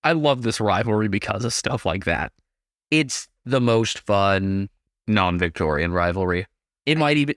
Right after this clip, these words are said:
Speaker 1: it might even be more fun off the oval than Carlton and Collingwood.
Speaker 2: I think maybe something about people from Adelaide that are just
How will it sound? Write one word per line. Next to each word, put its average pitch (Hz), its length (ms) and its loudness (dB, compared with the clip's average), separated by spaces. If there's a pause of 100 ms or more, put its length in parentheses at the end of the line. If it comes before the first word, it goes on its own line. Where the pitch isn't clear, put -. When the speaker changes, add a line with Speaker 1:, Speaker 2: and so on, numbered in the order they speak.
Speaker 1:
it 247 140 0
might 349 160 2
even 247 240 0
be 160 160 0
more 131 300 0
fun 117 480 -2 (180)
off 143 300 0
the 120 180 2
oval 110 300 2
than 104 100 0
Carlton 98 320 -2
and 80 100 -4
Collingwood. - 460 -4 (640)
Speaker 2:
I 156 80 0
think 220 180 2
maybe 254 220 2
something 104 400 -2
about 110 320 -2
people 104 400 -2
from 98 200 -2
Adelaide 90 520 -2
that 113 140 -2
are 92 80 -4
just 90 340 -4